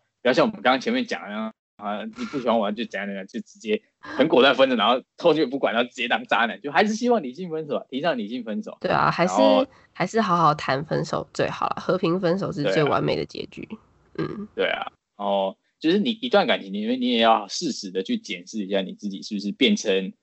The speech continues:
Speaker 1: 爱，爱对方比爱自己还要多。那如果你们不喜欢这样的模式，你们要，要尽早去沟通。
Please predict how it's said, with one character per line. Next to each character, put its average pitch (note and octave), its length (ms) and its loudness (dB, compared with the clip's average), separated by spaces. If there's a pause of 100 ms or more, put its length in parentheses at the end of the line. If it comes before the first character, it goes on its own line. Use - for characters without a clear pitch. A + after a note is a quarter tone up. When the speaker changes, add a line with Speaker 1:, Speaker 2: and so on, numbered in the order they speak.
(240)
Speaker 1:
爱， A2 420 4
爱 A#2+ 160 6
对 A2 240 4
方 G#2 180 4
比 - 140 -4
爱 G2 120 2
自 A2 140 -8
己 - 140 -10
还 G2 80 -2
要 G2 160 0 (100)
多。 F2 300 -10 (240)
那 F#2+ 140 0
如 G#2 140 -2
果 C#3 120 4
你 A#2 100 2
们 F#2 340 -4 (100)
不 G3+ 100 4
喜 G#2+ 180 0
欢 A2+ 180 2
这 C3 80 4
样 A#2+ 80 4
的 G#2+ 80 0
模 F#2+ 240 -8
式， A#2 180 -4
你 G2 100 2
们 E2+ 140 -14
要， F2+ 240 4
要 F#2 180 6
尽 A2 200 2
早 F2 120 -4
去 A2+ 140 -10
沟 G#2+ 240 2
通。 G2+ 300 2